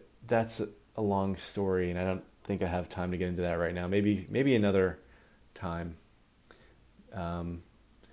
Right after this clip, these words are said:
but basically, I just saw it as, like, something I wanted to let go of, something I didn't want. I wanted to move on from that because it wasn't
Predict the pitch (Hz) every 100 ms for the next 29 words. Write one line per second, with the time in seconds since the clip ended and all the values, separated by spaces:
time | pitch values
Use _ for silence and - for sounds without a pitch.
0 | - - - - - 240 254 226 214 180
1 | 156 151 - - 131 127 135 110 104 98
2 | - - - - _ - - 135 135 117
3 | 101 98 98 101 98 92 90 90 90 85
4 | 85 73 85 - 123 147 135 110 104 98
5 | 90 90 - - - - - - - -
6 | 131 165 175 113 104 85 82 80 85 85
7 | - - - - 98 87 85 82 92 104
8 | 107 101 104 98 -